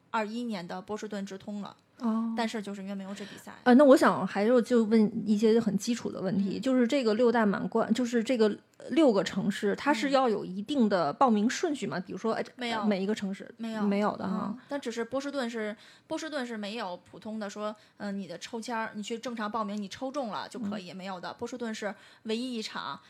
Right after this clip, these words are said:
Speaker 1: 你要不然花五，人民币五，五万多块钱去买名额，要不然的话你必须是男子，
Speaker 2: 嗯。
Speaker 1: 基本上在我这个岁数，男子要进三小时，女子要进三，三个半小时全满。
Speaker 2: 哦，
Speaker 1: 那其实已经是在普通人来说很，
Speaker 2: OK。
Speaker 1: 比较难做到了。
Speaker 2: 就是它的那个门槛儿比较高了。
Speaker 1: 对，对，对。
Speaker 2: 那，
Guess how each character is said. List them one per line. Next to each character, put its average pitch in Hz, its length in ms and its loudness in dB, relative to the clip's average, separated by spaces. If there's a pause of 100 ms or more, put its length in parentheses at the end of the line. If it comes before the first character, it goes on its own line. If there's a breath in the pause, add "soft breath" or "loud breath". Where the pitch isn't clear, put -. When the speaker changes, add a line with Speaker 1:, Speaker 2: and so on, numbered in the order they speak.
(140 soft breath)
Speaker 1:
你 220 120 -4
要 262 140 2
不 220 60 -4
然 214 160 0
花 220 320 -2
五， 202 200 -10
人 214 120 -6
民 220 180 -2
币 214 120 -4
五， 185 300 -10
五 208 100 -12
万 196 140 -6
多 202 60 -6
块 214 100 -4
钱 202 180 -8
去 202 140 -10
买 202 180 -6
名 175 220 -12
额， 117 280 -8
要 220 160 -2
不 214 60 -2
然 214 100 -2
的 220 60 -4
话 220 60 -4
你 196 120 -8
必 208 140 -14
须 233 140 -10
是 233 120 -8
男 202 180 -8
子， 202 80 -12
Speaker 2:
嗯。 190 40 -14
Speaker 1:
基 277 120 -10
本 240 80 -4
上 214 80 -6
在 240 80 -4
我 220 160 -6
这 - 100 -14
个 202 60 -10
岁 214 140 -10
数， 202 100 -8
男 196 220 -4
子 226 100 -6
要 196 120 -4
进 214 180 -6
三 262 200 -6
小 254 140 -6
时， - 140 -12 (180)
女 214 160 -4
子 214 100 -8
要 208 120 -4
进 208 120 -10
三， 233 240 -10
三 - 220 -10
个 247 60 -6
半 262 180 -4
小 226 120 -10
时 - 220 -14
全 - 200 -14
满。 - 120 -12 (220 soft breath)
Speaker 2:
哦， 202 380 -2
Speaker 1:
那 330 120 0
其 285 160 -6
实 277 100 -4
已 240 140 -8
经 208 160 -6
是 226 100 -10
在 220 120 -6
普 - 140 -12
通 208 140 -6
人 202 80 -6
来 196 40 -6
说 208 160 -8
很， - 280 -12
Speaker 2:
OK。 135 140 -16 (220)
Speaker 1:
比 240 100 -8
较 262 60 4
难 247 100 4
做 220 100 6
到 196 60 4
了。 - 20 2
Speaker 2:
就 - 40 0
是 202 60 -4
它 254 100 4
的 233 200 8
那 226 100 10
个 196 160 6
门 208 280 2
槛 214 120 2
儿 180 80 0
比 185 80 -8
较 185 140 -4
高 - 180 -6
了。 202 180 -2
Speaker 1:
对， - 160 -10
对， - 20 -20
对。 160 120 -14 (220 loud breath)
Speaker 2:
那， 311 80 4